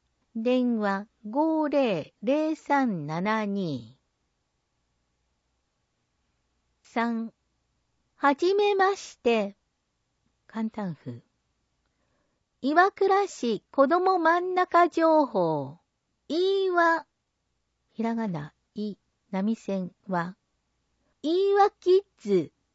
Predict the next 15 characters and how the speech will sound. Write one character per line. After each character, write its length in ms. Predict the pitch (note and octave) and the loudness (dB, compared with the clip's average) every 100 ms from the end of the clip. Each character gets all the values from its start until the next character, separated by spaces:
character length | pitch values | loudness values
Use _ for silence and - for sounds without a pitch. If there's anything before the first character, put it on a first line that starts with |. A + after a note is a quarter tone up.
| _ _ _ - | _ _ _ -14
で 220 | G3 G#3 | -8 -8
す。 300 | - - C3+ - _ _ _ _ _ _ _ _ | -8 -14 -14 -16 _ _ _ _ _ _ _ _
簡 220 | - F#3 | -8 -8
単 240 | F3+ F3 C#3 | -6 -8 -8
符。 260 | - A2+ - _ _ _ _ _ _ _ _ _ _ _ _ _ _ _ _ _ | -10 -18 -18 _ _ _ _ _ _ _ _ _ _ _ _ _ _ _ _ _
ス 200 | - D#4+ | -12 -4
マ 220 | E4+ G4 | 2 2
ー 80 | A4 | 2
ト 100 | A4 | 2
フ 140 | G#4 F#4+ | 0 0
ォ 140 | F#4+ | -2
ン 80 | F#4+ | 0
ア 100 | E4+ | -2
プ 180 | - G#3+ | 0 -4
リ、 220 | D#3+ C#3 | -4 -10